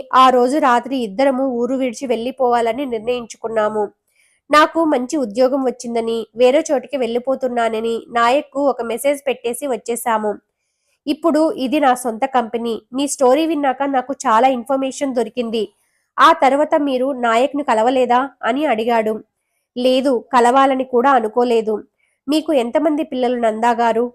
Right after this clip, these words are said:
అని అడిగాడు. ఒక అబ్బాయి. ఏం చేస్తున్నారు అని అడగ్గా జాబ్ చేస్తున్నాడు అంటాడు. మీ శ్రీమతితో మాట్లాడాలి అని అడగ్గా,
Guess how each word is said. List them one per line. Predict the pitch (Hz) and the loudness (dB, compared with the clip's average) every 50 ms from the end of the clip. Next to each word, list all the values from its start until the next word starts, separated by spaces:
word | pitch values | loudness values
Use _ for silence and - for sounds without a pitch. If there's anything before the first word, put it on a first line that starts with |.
| _ - | _ -4
అని | 220 247 302 | -2 0 0
అడిగాడు. | 320 269 240 233 214 226 226 220 214 214 214 208 - _ _ _ _ _ _ _ _ _ _ _ _ _ _ _ _ _ _ _ - | 0 0 0 -2 0 0 0 0 0 -2 -4 -4 -8 _ _ _ _ _ _ _ _ _ _ _ _ _ _ _ _ _ _ _ 2
ఒక | 269 294 320 339 | 4 4 6 6
అబ్బాయి. | 302 262 240 196 196 220 269 277 285 262 233 214 - _ _ _ _ _ _ _ _ _ - | 4 4 4 4 4 4 4 4 4 2 -2 -6 -8 _ _ _ _ _ _ _ _ _ -2
ఏం | 262 269 285 294 | 0 0 0 0
చేస్తున్నారు | - 349 359 - - - 302 294 302 285 277 269 269 269 262 269 - | 0 -2 -2 -2 -2 -4 -4 0 2 2 2 2 2 0 -2 -4 -4
అని | 226 233 247 233 | -2 0 0 2
అడగ్గా | 226 214 233 240 226 226 233 240 247 | 2 0 0 -2 0 0 0 0 2
జాబ్ | 226 226 226 226 233 233 - | 2 2 2 2 2 2 0
చేస్తున్నాడు | - 269 262 - - - 233 240 233 233 220 233 285 | -2 -4 -4 -4 -6 -8 -4 0 2 2 2 2 2
అంటాడు. | 294 247 226 226 - 226 220 220 220 220 214 196 - _ _ _ _ _ _ _ _ _ _ _ _ - | 2 0 -2 -2 -2 0 0 0 0 0 -2 -4 -6 _ _ _ _ _ _ _ _ _ _ _ _ 2
మీ | 311 370 359 330 | 4 4 4 4
శ్రీమతితో | - - 262 294 285 302 359 - 359 311 - 349 349 | 2 0 0 0 2 2 2 2 0 0 0 2 4
మాట్లాడాలి | 294 269 226 233 226 269 277 269 262 254 247 240 240 247 233 202 - _ _ _ - | 4 4 4 2 2 2 2 4 4 4 4 4 2 0 -2 -4 -8 _ _ _ 2
అని | 254 285 269 254 254 262 269 - - - 240 | 2 4 2 2 0 -2 -4 -6 -4 -2 2
అడగ్గా, | 240 233 247 247 233 226 277 247 | 2 4 2 2 2 4 4 4